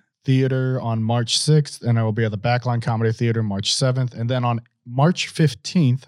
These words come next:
Sunday, I will be headlining the Comedy Loft. If you want ticket information for all those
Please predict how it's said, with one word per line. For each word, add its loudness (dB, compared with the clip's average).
Sunday, 0
I 0
will 2
be -2
headlining -2
the -4
Comedy 0
Loft. -10
If 0
you 4
want -2
ticket -2
information -2
for -2
all 0
those -4